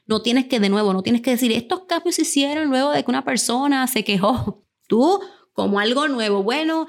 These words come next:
este, hemos querido, eh, acelerar los procesos de envío y es por eso que ahora vamos a hacer esto y vamos a hacer lo otro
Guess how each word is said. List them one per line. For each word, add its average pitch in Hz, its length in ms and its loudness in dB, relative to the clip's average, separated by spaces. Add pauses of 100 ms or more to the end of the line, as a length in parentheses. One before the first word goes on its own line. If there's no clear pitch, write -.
(140)
este, 202 400 -2
hemos 208 200 0
querido, 233 720 0
eh, 202 380 0
acelerar 190 680 0
los 233 120 2
procesos 190 460 -4
de 190 80 0
envío 285 380 0
y 262 80 -2
es 196 40 -4
por 202 260 -8
eso 339 300 -4
que 220 80 -6
ahora 180 140 -2
vamos 190 180 0
a 190 40 -2
hacer 180 200 -6
esto 370 220 -2
y 277 40 0
vamos 190 160 0
a 202 40 -2
hacer 196 160 -2
lo 175 160 0
otro 339 320 0